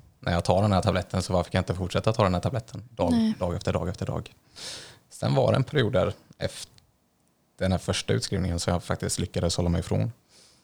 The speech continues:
Speaker 1: eh, drogerna. För jag visste ju att va-, jag visste vad som skulle hända om jag skulle fortsätta med det hela.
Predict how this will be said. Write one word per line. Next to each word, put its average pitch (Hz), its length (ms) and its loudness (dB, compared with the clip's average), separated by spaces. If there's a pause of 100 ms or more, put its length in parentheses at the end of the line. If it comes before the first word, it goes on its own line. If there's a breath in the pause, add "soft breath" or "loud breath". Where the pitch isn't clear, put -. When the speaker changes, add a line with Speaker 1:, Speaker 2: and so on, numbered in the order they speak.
(140 soft breath)
Speaker 1:
eh, 104 300 -2
drogerna. 104 420 -4
För - 120 -6
jag 92 40 -2
visste 92 200 -2
ju 90 60 2
att 98 120 0
va-, 92 300 0
jag 92 120 2
visste 104 360 0
vad 101 160 4
som 90 100 0
skulle 92 200 0
hända 90 240 0
om 87 120 2
jag 87 320 -2 (920)
skulle 92 420 0
fortsätta 95 520 0
med 98 140 4
det 87 60 2
hela. 90 280 2